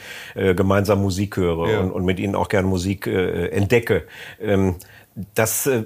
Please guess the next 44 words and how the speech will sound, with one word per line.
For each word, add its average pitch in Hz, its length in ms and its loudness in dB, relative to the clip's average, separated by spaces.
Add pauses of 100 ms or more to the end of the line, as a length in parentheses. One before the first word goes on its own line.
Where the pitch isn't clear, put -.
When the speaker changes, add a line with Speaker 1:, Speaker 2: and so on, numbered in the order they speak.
Speaker 1:
führt - 420 0
ein 135 80 0
bisschen 131 300 2
dazu, 113 280 2
dass 107 220 2
Leute 110 260 2
auch 104 100 -2
sagen, 107 220 2
"Ach, 113 160 0
guck - 200 -2
mal, 95 100 2
das 95 220 0
ist - 180 -6
der, 98 220 2
der 95 240 0
Soldan 98 360 2
von 98 200 -6
B 92 100 -4
und 90 140 -2
W." 98 140 0
Und 87 80 -2
Speaker 2:
Ja. 123 80 4
Speaker 1:
das 110 120 2
ist 104 60 -6
für 117 140 0
mich 127 160 0
dann 135 120 2
immer 113 120 4
ein 110 40 -2
bisschen 104 240 -2
peinlich, 110 220 2
weil 113 120 0
ich 104 100 -8
kann 110 120 2
die 110 80 -2
Leute 107 280 2
ja - 120 -4
nicht 92 160 -6
persönlich 113 420 2
Speaker 2:
<laughs> - 20 -8
Speaker 1:
zurück 117 260 0
ansprechen. 101 580 -2 (320)
Speaker 2:
Klar. 85 180 0
Speaker 1:
Ähm, 107 280 4